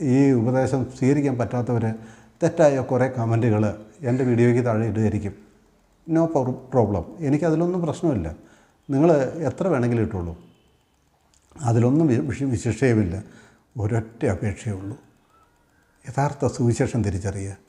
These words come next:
നിങ്ങൾ സുവിശേഷം തിരിച്ചറിയുക. ഏ, ഏ, എന്താണ്, മോശയെ ഞങ്ങൾക്ക് വേണ്ട, മോശയുടെ കൽപ്പനയും മോശയിലൂടെ തന്ന പ്രമാണവും ഞങ്ങൾ അനുസരിക്കില്ല,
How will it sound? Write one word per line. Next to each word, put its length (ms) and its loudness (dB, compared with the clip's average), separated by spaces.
നിങ്ങൾ 300 4
സുവിശേഷം 400 2
തിരിച്ചറിയുക. 560 0
ഏ, 60 -6
ഏ, 1080 -12
എന്താണ്, 520 0
മോശയെ 560 2
ഞങ്ങൾക്ക് 320 0
വേണ്ട, 240 0
മോശയുടെ 440 -2
കൽപ്പനയും 440 0
മോശയിലൂടെ 560 2
തന്ന 120 0
പ്രമാണവും 440 -2
ഞങ്ങൾ 180 0
അനുസരിക്കില്ല, 580 -2